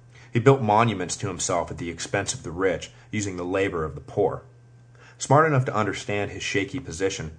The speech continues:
having seized power without so much as a nod to electoral formalities, he chose fear as the basis for his reign.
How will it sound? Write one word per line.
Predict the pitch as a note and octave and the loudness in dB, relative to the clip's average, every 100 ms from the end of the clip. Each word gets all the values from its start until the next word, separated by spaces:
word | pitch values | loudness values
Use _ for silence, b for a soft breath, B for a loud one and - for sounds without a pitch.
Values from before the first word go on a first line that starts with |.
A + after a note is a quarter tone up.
| - | -6
having | F#2 F#2 D#2+ | -4 -4 -6
seized | - F#2+ - | -6 -8 -8
power | - F2+ F2 | 0 2 2
without | D#2+ E2+ - | 0 0 0
so | - | -4
much | F2 E2 | -8 -10
as | F2 | -10
a | E2 | -10
nod | D#2+ F2 F2+ - | -2 2 2 0
to | F2 | -10
electoral | E2 D#2+ E2 D#2 | -6 -6 -4 -6
formalities, | - D2+ E2+ F#2 D#2+ D#2 - b b b | -6 -4 0 0 -2 -6 -12 b b b
he | B2+ | 2
chose | C3 B2+ | 4 4
fear | - - A#2+ F#2 | 0 2 2 2
as | E2 | 0
the | E2 | -4
basis | F2 F2 - D2+ | -2 -2 -4 -10
for | - | -8
his | D2 D2+ | -8 -6
reign. | E2 D2+ | -8 -6